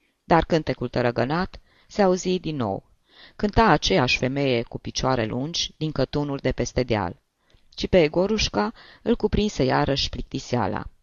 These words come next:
Lăsă în plata Domnului tulpina de soc și se uită spre vârful dealului. Și văzu ceva atât de neașteptat,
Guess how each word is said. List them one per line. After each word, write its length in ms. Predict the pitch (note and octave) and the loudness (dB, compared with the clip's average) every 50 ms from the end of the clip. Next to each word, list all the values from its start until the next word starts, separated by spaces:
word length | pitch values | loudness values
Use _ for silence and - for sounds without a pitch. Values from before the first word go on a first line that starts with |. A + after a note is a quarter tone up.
| _ _ _ | _ _ _
Lăsă 400 | - G#3 G#3 - - A3+ A#3+ B3 - | 2 4 4 4 4 4 4 4 4
în 120 | - D#3+ | 0 -2
plata 340 | C#3 - D3 D3 D3 - B2 | -2 0 2 2 4 4 2
Domnului 520 | B2+ C3+ C#3 C#3+ C#3+ B2+ B2 B2+ B2+ B2 A#2+ | 4 2 0 0 0 -2 -2 0 -2 -2 -2
tulpina 480 | - - B2+ - - C#3+ C#3 C3+ B2 | -2 -2 -2 -2 -2 -2 0 0 0
de 100 | - - | -2 -2
soc 440 | A2 - - D3 D3+ E3 - - - - - - - _ | -4 -2 0 0 0 0 -2 -6 -16 -20 -20 -20 -16 _
și 160 | - - A3+ | -6 -4 -2
se 140 | A3 - F#3+ | 2 4 4
uită 280 | F3 E3 - F#3+ F#3 | 4 4 4 4 4
spre 240 | F3+ - - - C#3 | 4 2 0 0 0
vârful 360 | C3 C#3 C#3 C3+ - - B2+ | 2 2 2 0 0 -2 -2
dealului. 680 | A#2 - A2+ G2 G#2 A#2 B2 A#2+ A#2 G#2+ - - - - - _ _ _ - - _ | 0 0 2 2 0 -2 -4 -6 -6 -8 -8 -10 -12 -18 -20 _ _ _ -20 -16 _
Și 160 | - - A3+ | -6 -2 2
văzu 240 | G#3+ A3+ A3 A3 B3 | 4 4 4 2 2
ceva 540 | A3+ - F3+ E3+ F3 F3 F3 F3 F3 - _ | 0 0 0 2 4 4 4 2 0 -2 _
atât 300 | - D3+ D3+ - - C#3+ | 2 2 2 2 2 0
de 80 | C#3+ C3+ | 0 0
neașteptat, 840 | C3 B2+ A2+ A#2+ - - - A#2 - - - D#3+ F#3+ G3 - - | 0 0 0 0 0 0 0 -2 -2 0 0 0 0 0 -4 -8